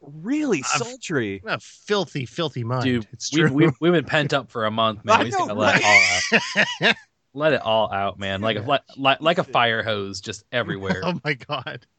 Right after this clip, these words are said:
Speaker 3: All over the place. Like, fuck you, California. I'm gonna get this shit all over the place. Try filtering this out.
Speaker 1: God, I'm just
Speaker 2: Oh, God.
Speaker 1: picturing, like, a Capri Sun now, just, like,
Speaker 3: Uh-huh, uh-huh.
Speaker 1: nope,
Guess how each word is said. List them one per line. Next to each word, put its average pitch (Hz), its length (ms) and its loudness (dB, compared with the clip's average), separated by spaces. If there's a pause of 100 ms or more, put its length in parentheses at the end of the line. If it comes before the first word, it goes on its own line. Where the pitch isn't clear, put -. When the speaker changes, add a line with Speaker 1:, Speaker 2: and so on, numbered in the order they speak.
(220)
Speaker 3:
All 127 240 0
over 107 200 -4
the 98 80 -6
place. 98 440 -10
Like, 101 340 -10 (1120)
fuck - 300 -2
you, 151 100 0
California. 110 560 0
I'm 113 60 -2
gonna 135 100 -4
get 117 140 -4
this 123 120 -6
shit 120 220 -6
all 110 240 -2
over 98 180 -6
the 101 80 -8
place. 104 280 -8
Try 117 160 -2
filtering 117 380 -4
this 101 200 -6
out. 95 300 -8 (1400)
Speaker 1:
God, 180 400 -18
I'm 156 100 -8
just 196 160 -16
Speaker 2:
Oh, 156 80 -10
God. 135 60 -14
Speaker 1:
picturing, 214 440 -10
like, 165 200 -10
a 139 60 -14
Capri 180 440 -12
Sun 165 460 -8
now, 110 340 -8
just, 135 300 -14
like, 147 280 -4
Speaker 3:
Uh-huh, 110 260 0 (220)
uh-huh. 104 280 2 (260)
Speaker 1:
nope, 185 320 -2